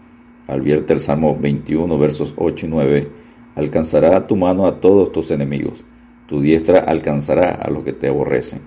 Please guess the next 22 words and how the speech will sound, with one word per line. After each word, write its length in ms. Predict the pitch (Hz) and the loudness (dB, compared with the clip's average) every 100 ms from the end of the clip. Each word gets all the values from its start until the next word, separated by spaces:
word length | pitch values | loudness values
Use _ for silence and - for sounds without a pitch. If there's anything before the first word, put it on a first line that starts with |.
| - - - - - - | -20 -20 -20 -20 -20 -14
Los 140 | 73 | -14
pondrá 420 | - 69 69 78 78 | -8 -6 2 2 4
como 320 | 90 80 - | 2 2 2
horno 260 | 85 85 90 | 0 0 0
de 80 | 71 | 0
fuego 300 | 82 82 85 | 2 2 2
en 60 | |
el 120 | 73 | 0
tiempo 400 | - 82 80 71 | -2 -2 -2 0
de 60 | 69 | -2
tu 180 | - - | -2 -4
ira. 160 | - - - - - - | -4 -8 -14 -20 -20 -6
Jehová 440 | 73 71 80 87 - | 0 4 4 2 0
los 260 | 80 76 | -2 0
deshacerá 800 | 78 73 - - - 78 78 78 | -4 -6 -8 -8 -4 0 0 0
en 80 | 78 | -8
su 200 | 73 76 | -8 -2
ira, 240 | 82 73 - - - - - - | -2 -2 -4 -14 -20 -20 -20 -6
y 180 | 76 71 | -4 -4
fuego 500 | - - 107 82 58 | -6 2 4 4 2
los 160 | 69 71 | -2 -4
consumirá. 540 | 71 71 - 62 - | -8 -8 -8 -8 -8